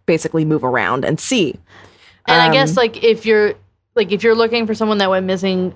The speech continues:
Speaker 2: because of, like, really bad currents, you don't wanna put your searchers in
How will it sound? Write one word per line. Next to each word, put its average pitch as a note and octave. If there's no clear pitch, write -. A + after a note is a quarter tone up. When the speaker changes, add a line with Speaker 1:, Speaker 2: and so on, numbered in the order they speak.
Speaker 2:
because F#3
of, E3
like, F3
really E3+
bad E3
currents, F3
you F3+
don't E3
wanna E3+
put E3
your E3+
searchers E3+
in F3+